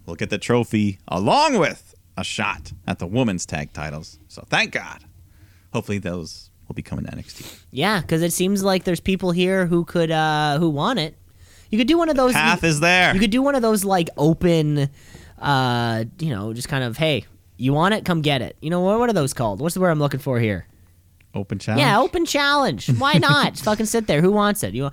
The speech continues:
Speaker 2: you know, is it gonna be Ember Shotzi? Is it gonna be The Way? Is it gonna be,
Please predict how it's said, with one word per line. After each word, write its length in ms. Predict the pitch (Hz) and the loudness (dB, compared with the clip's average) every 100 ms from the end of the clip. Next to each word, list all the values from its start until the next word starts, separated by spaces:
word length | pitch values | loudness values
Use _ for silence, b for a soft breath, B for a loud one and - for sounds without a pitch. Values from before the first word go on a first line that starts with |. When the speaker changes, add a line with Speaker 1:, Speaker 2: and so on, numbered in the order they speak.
| B B B 165 | B B B -6
Speaker 2:
you 80 | 135 | -2
know, 160 | 151 | 0
is 100 | 175 | 0
it 60 | 143 | 0
gonna 180 | 143 139 | 0 0
be 140 | 143 | 0
Ember 240 | 143 143 147 | 0 -2 -2
Shotzi? 520 | 160 156 175 - 262 | 0 0 0 -2 -2
Is 160 | 160 107 | -2 -2
it 20 | |
gonna 140 | 117 | -4
be 80 | 117 | -2
The 100 | 117 | -2
Way? 360 | 110 135 160 240 | -2 -2 -2 0
Is 140 | 117 | -2
it 60 | 107 | -4
gonna 200 | 117 117 | -4 -4
be, 480 | 110 120 120 120 | -2 -2 0 0